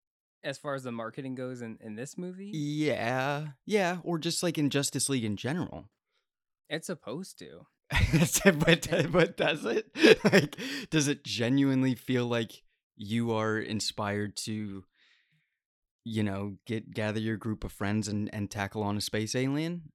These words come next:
Speaker 2: Um, I don't know. It's always seemed like, like, I get it. It's like, okay, you're,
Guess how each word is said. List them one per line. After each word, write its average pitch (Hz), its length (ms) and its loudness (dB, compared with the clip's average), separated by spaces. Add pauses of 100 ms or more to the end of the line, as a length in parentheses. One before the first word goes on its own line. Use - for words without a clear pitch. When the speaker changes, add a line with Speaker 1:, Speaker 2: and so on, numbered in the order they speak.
Speaker 2:
Um, 101 480 -6 (840)
I 139 80 2
don't 175 120 4
know. 139 100 2
It's 107 220 0
always 165 300 4
seemed 151 280 4
like, 117 340 0 (320)
like, 135 160 2
I 131 100 4
get 107 280 0
it. 87 140 -8
It's - 220 -6
like, 107 160 -2
okay, 107 260 0
you're, 101 340 -4